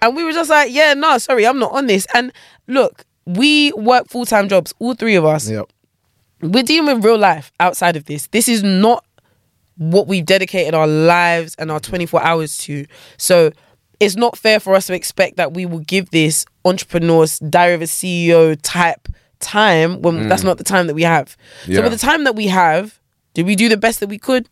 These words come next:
Speaker 2: Yeah.
Speaker 1: Mm, yeah, I guess so. But I think for us, time aside,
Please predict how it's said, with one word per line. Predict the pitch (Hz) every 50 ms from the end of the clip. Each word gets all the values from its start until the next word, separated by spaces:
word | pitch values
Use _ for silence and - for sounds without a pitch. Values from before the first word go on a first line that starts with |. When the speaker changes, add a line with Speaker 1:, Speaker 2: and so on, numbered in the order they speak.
| _
Speaker 2:
Yeah. | 123 110 226 220 240
Speaker 1:
Mm, | 269 269 262 262 254 247 254
yeah, | 269 254 254 - - - -
I | - 185
guess | 185 - 285 330 -
so. | - - 285 285 285 233 185 175 196 - _ _ _ _ _ _ _
But | - 208 196 190 190 - _ _ _ _ _ _ -
I | 202 226
think | 220 247 226 180 -
for | - 185 185 208
us, | 196 170 170 - -
time | - - - 196 208 208 202
aside, | 190 - - 185 170 165 151 151 160 175 -